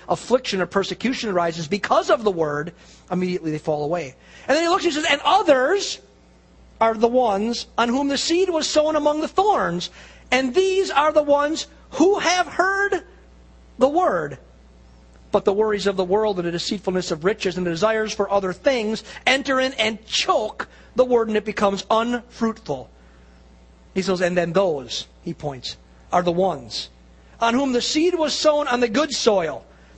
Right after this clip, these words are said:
and they hear the word," they heard it, "and accept it, and bear fruit thirty, sixty,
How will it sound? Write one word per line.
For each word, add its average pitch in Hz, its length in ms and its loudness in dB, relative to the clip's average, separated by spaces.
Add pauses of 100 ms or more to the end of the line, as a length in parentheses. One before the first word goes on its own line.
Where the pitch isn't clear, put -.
(220)
and 233 140 2
they 233 120 0
hear 311 460 -2
the 285 140 4
word," 175 520 0 (220)
they 180 120 -8
heard 214 240 -4
it, - 240 -14 (680)
"and 214 120 2
accept 277 460 -2
it, - 220 -6 (1400)
and 190 160 2
bear 202 180 2
fruit 214 400 -2
thirty, 165 400 -2
sixty, - 600 -6